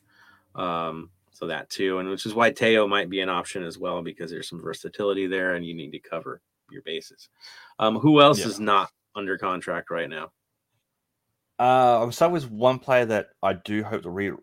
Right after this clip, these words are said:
Speaker 2: we re-sign. Transfer market has him valued at five hundred K, twenty-seven-year-old Franco Escobar. I would like to keep him.
Speaker 1: Ah.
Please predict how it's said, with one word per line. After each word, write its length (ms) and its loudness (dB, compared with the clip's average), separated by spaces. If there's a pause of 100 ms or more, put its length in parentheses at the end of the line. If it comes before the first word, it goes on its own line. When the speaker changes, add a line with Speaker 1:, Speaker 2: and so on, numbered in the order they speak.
(140)
Speaker 2:
we 160 -4
re-sign. 720 -2
Transfer 320 0
market 340 2
has 220 -4
him 140 -4
valued 400 0
at 360 -4 (200)
five 380 0
hundred 300 -8 (380)
K, 440 -4 (540)
twenty-seven-year-old 920 0
Franco 500 -6
Escobar. 560 -10 (460)
I 140 2
would 200 -2
like 280 0
to 80 -20
keep 300 -10
him. 120 -14
Speaker 1:
Ah. 100 -18